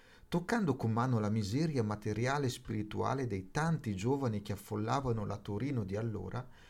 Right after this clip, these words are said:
in pieno boom industriale, il prete dei Becchi capì che la chiave del successo è unire l'impegno alla fede,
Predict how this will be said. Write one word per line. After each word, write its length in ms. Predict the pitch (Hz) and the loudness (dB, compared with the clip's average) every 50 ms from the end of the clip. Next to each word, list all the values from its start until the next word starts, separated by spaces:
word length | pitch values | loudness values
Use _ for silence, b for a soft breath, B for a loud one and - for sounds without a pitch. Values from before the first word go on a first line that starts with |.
| B B B 165 | B B B -2
in 180 | 156 143 127 - | 0 0 0 -2
pieno 280 | - 202 190 151 120 | 0 2 2 4 2
boom 440 | 101 101 135 180 196 170 127 104 - - - | 2 0 -2 0 0 2 0 0 -2 -2 0
industriale, 880 | 131 123 113 98 110 117 - - - - 101 85 92 101 120 143 165 B B B B B B | 2 2 2 2 0 -4 -4 -8 -4 -4 -2 -2 -2 -2 -4 -6 -6 B B B B B B
il 200 | 147 147 143 127 | -6 -4 -4 -4
prete 380 | - - 214 254 226 - 127 | -2 0 0 0 2 2 2
dei 140 | 117 131 147 | 2 2 0
Becchi 580 | 160 208 185 135 113 - - - 117 - - - - | 0 0 -2 -2 -4 -6 -8 -10 -10 -10 -10 -14 -6
capì 440 | - 127 113 - - 160 165 160 | -4 -4 -4 -2 -2 -4 -4 -4
che 120 | - - 117 | 0 0 0
la 120 | 101 101 | 0 0
chiave 360 | - - - 139 135 139 120 | -4 -4 -4 -4 -2 0 0
del 140 | 110 101 98 | 2 0 0
successo 800 | - - - 165 165 - - 175 123 113 - - - 98 - - B B B B B | 0 -2 -6 -6 -6 -4 -4 -2 -2 -4 -4 -6 -6 -6 -6 -6 B B B B B
è 140 | B 135 127 | B 0 0
unire 440 | 120 117 123 147 165 170 160 127 117 | 2 2 2 2 2 2 2 2 2
l'impegno 800 | 120 123 123 123 120 - - 160 180 190 190 180 185 185 185 - | 2 2 2 2 0 0 0 -2 0 0 2 0 0 0 -2 -2
alla 220 | - 127 123 127 | -2 0 0 0
fede, 500 | 127 - - 101 92 95 98 - 98 - | -2 -2 -4 -4 -4 -4 -4 -6 -8 -10